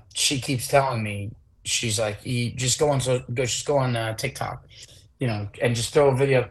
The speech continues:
videos up every day, stupid videos, and just have fun with it." And I keep saying I'll do it, and I still haven't done it, and, um,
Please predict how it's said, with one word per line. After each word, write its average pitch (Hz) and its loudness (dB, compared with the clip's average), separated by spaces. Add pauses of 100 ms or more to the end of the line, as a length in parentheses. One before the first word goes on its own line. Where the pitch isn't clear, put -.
(120)
videos 127 4
up 120 2
every 120 2
day, 107 4
stupid 123 -2
videos, 110 -2
and 104 -8
just 107 -8
have 113 0
fun 110 -2
with 101 -6
it." - -6 (240)
And 110 2 (880)
I 123 4
keep 127 0
saying 127 8
I'll 123 2
do 123 4
it, 120 6
and 110 0
I 107 -2
still 127 -2
haven't 113 0
done 113 0
it, 110 -8
and, 101 -10 (840)
um, 107 -4